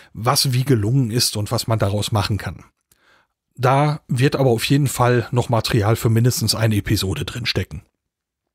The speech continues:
Nach Kourou mit mir reiste, natürlich dann auf eigene Kosten, meine Partnerin Ute. Ihre Stimme kennt man hier im Podcast von den Trennern. Und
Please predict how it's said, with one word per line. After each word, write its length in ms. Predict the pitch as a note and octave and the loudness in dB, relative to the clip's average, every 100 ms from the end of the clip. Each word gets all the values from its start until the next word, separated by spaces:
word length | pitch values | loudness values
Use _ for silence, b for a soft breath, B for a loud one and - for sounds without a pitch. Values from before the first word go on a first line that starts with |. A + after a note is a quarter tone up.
| _ _ _ _ _ b b b b b b b - | _ _ _ _ _ b b b b b b b -4
Nach 260 | C3 E3 | -2 0
Kourou 480 | - F#3 D3+ G3 A#3 - | 2 4 4 4 2 -2
mit 280 | A#2+ A#2+ - | -2 -2 2
mir 320 | C#3 C3+ E3+ | 4 4 6
reiste, 680 | F#3 D3 A#2+ D#3+ - F3 F3 - | 4 2 0 -2 2 2 2 0
natürlich 480 | B2 G#2+ - A2+ - | -4 -2 -4 -6 -4
dann 140 | A2 | -4
auf 160 | G2+ - | -4 -2
eigene 260 | A#2+ D3 | 0 0
Kosten, 500 | - C#3 - - B2+ - | 0 0 0 -2 -4 -4
meine 220 | A2 A2 A#2 | -4 -2 -2
Partnerin 520 | - A2+ C3 A#2 A#2+ | -4 -2 0 2 2
Ute. 340 | C3+ D#3 A2+ - _ b b b b b - | 2 2 0 -4 _ b b b b b 2
Ihre 180 | E3 | 2
Stimme 260 | G3+ G3+ A#3 | 4 2 0
kennt 200 | - G3+ | 0 0
man 120 | D#3+ | 2
hier 140 | D3 E3+ | 2 2
im 80 | |
Podcast 440 | - F#3 - C3+ - | 0 -4 -2 -2 0
von 140 | C3 | 0
den 140 | B2 A2+ | 0 -2
Trennern. 440 | - D3+ F2 - - _ _ _ _ | -2 -2 -2 -10 -20 _ _ _ _
Und 380 | - G#2 A2+ A2 | -8 -4 -2 -2